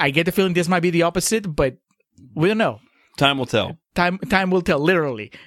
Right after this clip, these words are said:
Speaker 1: time will tell. Um, I wanted to mention, just like we did in the previous episode, uh, twitch dot T V slash epic film, ah,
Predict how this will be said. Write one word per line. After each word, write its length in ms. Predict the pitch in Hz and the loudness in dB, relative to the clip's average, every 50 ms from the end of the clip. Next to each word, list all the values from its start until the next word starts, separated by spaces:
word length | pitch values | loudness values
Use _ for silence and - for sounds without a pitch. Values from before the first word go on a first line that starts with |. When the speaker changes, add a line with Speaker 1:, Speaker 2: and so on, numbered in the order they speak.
| - _ - | -16 _ -2
Speaker 1:
time 180 | - 147 147 | -2 0 0
will 140 | 151 151 151 | 0 0 -2
tell. 320 | 139 - 147 120 104 101 - - - - - 175 - - - | 0 -2 -4 -4 -4 -8 -12 -20 -20 -20 -20 -20 -16 -8 -4
Um, 420 | 143 135 135 135 135 131 139 - _ _ _ _ _ _ - - | -2 0 0 0 0 -2 -4 -8 _ _ _ _ _ _ -2 0
I 100 | 160 156 | 2 2
wanted 300 | 160 165 160 160 151 - | 2 2 0 0 -2 -2
to 80 | 151 | -4
mention, 340 | 139 143 156 156 143 151 147 | -2 -2 -2 0 0 -2 -2
just 160 | 131 147 139 | -2 -2 0
like 100 | 156 147 | 0 0
we 60 | 139 | 2
did 100 | 139 147 | 2 0
in 40 | 147 | 0
the 60 | 139 | 0
previous 260 | 127 147 147 143 131 147 | 0 0 0 0 2 0
episode, 440 | 143 - 147 - 170 165 175 170 _ _ _ - - - _ _ - | -2 -2 0 0 0 0 0 -2 _ _ _ -20 -20 -20 _ _ -8
uh, 260 | 135 123 120 120 120 - _ _ - | -6 -4 -2 -4 -4 -6 _ _ -2
twitch 420 | - - 180 202 196 - - - - _ - | 0 0 2 0 0 -2 -4 -4 -4 _ -4
dot 300 | 139 151 143 147 147 - | -2 0 0 -2 -2 -4
T 160 | - 165 160 | -4 -4 -4
V 340 | 143 131 147 147 151 156 165 | -2 -2 -2 -2 -2 -4 -6
slash 360 | 151 - 151 143 139 143 - | -6 -4 -2 0 0 0 -2
epic 180 | 143 135 147 - | -2 -4 -4 -2
film, 220 | - 165 160 165 170 | -2 -2 -2 0 0
ah, 180 | 175 170 175 | 0 0 -2